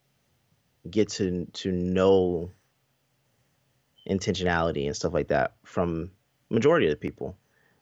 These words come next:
Uh, it's, it, and that's, that's just, that's how I, how I have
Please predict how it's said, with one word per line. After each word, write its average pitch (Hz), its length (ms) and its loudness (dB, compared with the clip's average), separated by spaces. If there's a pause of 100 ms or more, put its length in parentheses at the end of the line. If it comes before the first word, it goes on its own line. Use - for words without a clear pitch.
(140)
Uh, 98 460 2
it's, - 220 -2
it, - 200 -4
and 107 120 -2
that's, 113 180 -2
that's 117 260 -2
just, - 320 -10
that's - 240 -4
how 110 260 0
I, 104 260 0
how 104 520 0
I 98 560 -2 (880)
have 104 400 -2